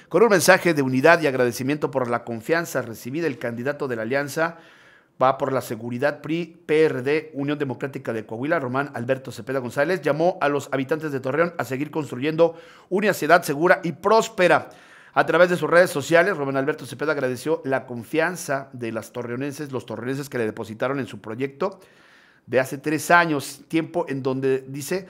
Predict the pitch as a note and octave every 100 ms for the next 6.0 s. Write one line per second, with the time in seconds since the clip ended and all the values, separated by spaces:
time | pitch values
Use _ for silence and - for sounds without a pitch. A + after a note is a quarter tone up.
0 | - - B2+ C3+ D3 D3 C3+ B2+ C#3 -
1 | C#3+ - E3+ - B2 A#2 A#2 A#2 A2+ A#2+
2 | C#3+ C3 A#2+ A#2 - E3 F3 F3+ B2+ A#2
3 | A#2 A2+ A2+ - C#3+ C3 A2 D3+ D#3 F3
4 | - - - - C#3+ D3+ B2 C#3 C3 C3+
5 | - - F#3 F3 F3 - C#3 B2+ -